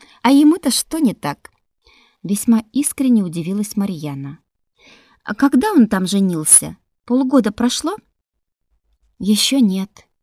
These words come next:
А ведь девочку хорошую подобрали. Тихую, покорную, уверенную, что счастье ее состоит единственно в браке.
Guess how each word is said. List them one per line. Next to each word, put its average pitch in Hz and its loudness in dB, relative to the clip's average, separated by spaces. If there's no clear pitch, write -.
А 202 0
ведь 214 0
девочку 262 -2
хорошую 240 -4
подобрали. 151 -12
Тихую, 190 -8
покорную, 196 -6
уверенную, 175 -6
что - -18
счастье 214 -6
ее 151 -12
состоит 170 -12
единственно 170 -6
в - -18
браке. 156 -12